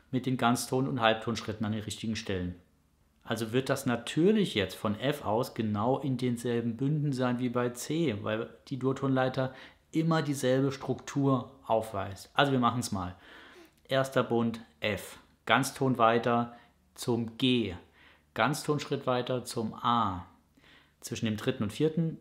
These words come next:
Dur-Tonleiterton ist immer nur ein Halbtonabstand, also rutschen wir hier nur einen Bund weiter. Diesen Ton,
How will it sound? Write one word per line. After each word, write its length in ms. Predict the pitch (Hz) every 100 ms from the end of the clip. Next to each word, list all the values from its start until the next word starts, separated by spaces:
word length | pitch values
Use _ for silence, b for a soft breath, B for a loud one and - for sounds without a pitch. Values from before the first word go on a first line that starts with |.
| -
Dur-Tonleiterton 840 | 147 147 151 143 143 139 139 135
ist 140 | 117
immer 140 | 120 110
nur 120 | 104
ein 80 | 87
Halbtonabstand, 800 | 92 104 139 147 147 - 175 175
also 220 | 113 123
rutschen 340 | 123 120 123
wir 160 | 117 113
hier 200 | 113 120
nur 300 | 113 117 -
einen 300 | 127 180 180
Bund 260 | 110 98 90
weiter. 460 | 90 92 156 208 - _ _ _ _ _ _ _ _ _ b b b b b b -
Diesen 320 | 170 185 185
Ton, 420 | - 143 151 165